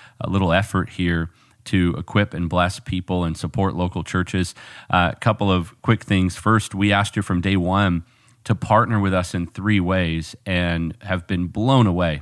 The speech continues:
by the response. We asked you to pray, we asked you to share, and we asked you to give if the Lord has given you the ability to do that. And, uh, we have watched as people have sent us messages and shared with other people, and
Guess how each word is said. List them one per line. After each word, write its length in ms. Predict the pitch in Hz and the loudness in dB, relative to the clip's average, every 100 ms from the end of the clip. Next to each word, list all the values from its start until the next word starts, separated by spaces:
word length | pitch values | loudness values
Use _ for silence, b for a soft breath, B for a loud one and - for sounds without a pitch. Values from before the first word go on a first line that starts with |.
| - | -2
by 140 | 92 | 0
the 100 | 87 | 0
response. 640 | 82 80 - 95 92 - - | -2 -6 -2 0 0 -2 -6
We 140 | 95 | 0
asked 240 | 101 110 - | 2 0 -2
you 60 | |
to 80 | 82 | -2
pray, 360 | - 101 113 147 b b b b | 2 4 4 0 b b b b
we 160 | - 95 | 0 4
asked 240 | 90 90 | 4 2
you 60 | 92 | -2
to 80 | 87 | -4
share, 460 | - 101 101 135 - b b | -2 0 2 0 -4 b b
and 140 | - 92 | -2 0
we 140 | 90 | 2
asked 240 | 98 104 | 0 0
you 60 | 95 | -4
to 80 | 87 | -4
give 460 | - 110 82 80 - | 0 2 2 -2 -6
if 120 | 87 | -6
the 120 | 90 | -2
Lord 240 | 87 90 90 | 0 0 0
has 160 | 87 _ _ _ _ | -4 _ _ _ _
given 280 | - 101 98 | 2 4 4
you 240 | 92 87 | 4 2
the 160 | 80 90 | 0 -2
ability 440 | 80 90 104 87 | 0 0 2 0
to 140 | 80 85 | -2 -2
do 200 | 98 107 | 2 2
that. 320 | 87 82 - B B B B | 2 0 -4 B B B B
And, 380 | 110 104 101 95 B B B | 2 4 2 0 B B B
uh, 240 | - 92 80 | 0 0 0
we 220 | 101 110 | 0 4
have 180 | 120 107 | 4 2
watched 440 | 92 98 110 - - | 2 4 4 0 -4
as 140 | 92 | -4
people 460 | - 104 101 101 92 | -2 -2 0 0 0
have 200 | 87 80 | -2 -4
sent 320 | - 110 110 | -2 -2 0
us 140 | 98 | -2
messages 680 | 101 101 104 92 98 95 90 | -2 -2 -2 0 0 0 -2
and 160 | 82 78 | -6 -6
shared 320 | - 110 110 | -2 0 2
with 120 | 101 | 2
other 220 | 98 92 | 0 -2
people, 480 | 85 98 92 95 90 B B B - | -4 -4 -2 -2 -2 B B B -2
and 460 | 95 90 85 85 | 0 2 0 -4